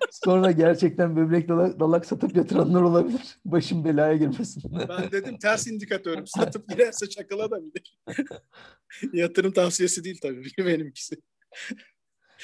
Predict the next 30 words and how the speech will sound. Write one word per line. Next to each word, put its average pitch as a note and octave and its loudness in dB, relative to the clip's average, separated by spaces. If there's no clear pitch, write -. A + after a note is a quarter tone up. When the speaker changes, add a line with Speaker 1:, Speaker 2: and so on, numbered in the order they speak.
Speaker 1:
O C3+ -10
Speaker 2:
Böyle D3 6
Speaker 1:
zaman G3 6
Speaker 2:
olmaz G3+ 4
zaten A3+ 2
de F#3 4
her E3+ 0
neyse. F3+ -6
Speaker 1:
Tabii C3 -2
Speaker 2:
Ama C3 0
Speaker 1:
canım. C3 0
Speaker 2:
ciddi D#3+ 2
alanda F3+ 6
olur F3 2
mu? F#3+ 4
Olur E3+ 2
mu? D3+ -16
Belli D3+ -2
olmaz. E3+ -10
Speaker 1:
Olur, E3 -8
olur E3 -2
abi. C3 2
Sonuçta C#3 -6
şey, C3 -6
ins-, D3 -6
insanlar D#3 -4
hi-, C#3 -8
inanacak D#3 -4
yer D3 -2
arıyorlar. C#3+ -4